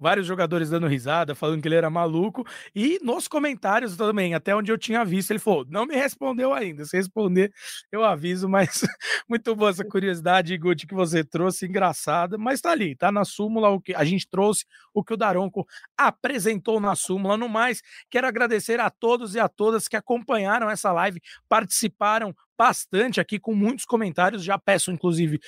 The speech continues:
desculpas por não ter conseguido ler todos, mas foi muito legal ter a participação de todos e de todas vocês aqui nesta live.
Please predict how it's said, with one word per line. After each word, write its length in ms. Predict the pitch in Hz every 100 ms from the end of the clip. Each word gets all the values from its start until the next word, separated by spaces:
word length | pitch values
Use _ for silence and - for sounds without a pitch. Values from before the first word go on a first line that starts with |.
| - -
desculpas 640 | 160 247 - 214 185 180
por 180 | - 175
não 160 | 202 220
ter 160 | 208
conseguido 600 | - 202 - 156 190 165 - - -
ler 240 | 208 220
todos, 360 | - 208 208 196
mas 200 | 220 -
foi 120 | 214
muito 240 | 214 233
legal 380 | 226 180 185 185 _ _
ter 100 | 226
a 80 | 220
participação 680 | - 202 - - 196 - 202
de 120 | 190
todos 480 | - 202 208 190 -
e 80 | 214
de 120 | 190
todas 440 | - 202 208 190 - - -
vocês 580 | 139 170 214 - 190 185
aqui 240 | 190 - 180
nesta 280 | 190 -
live. 260 | 196 151 147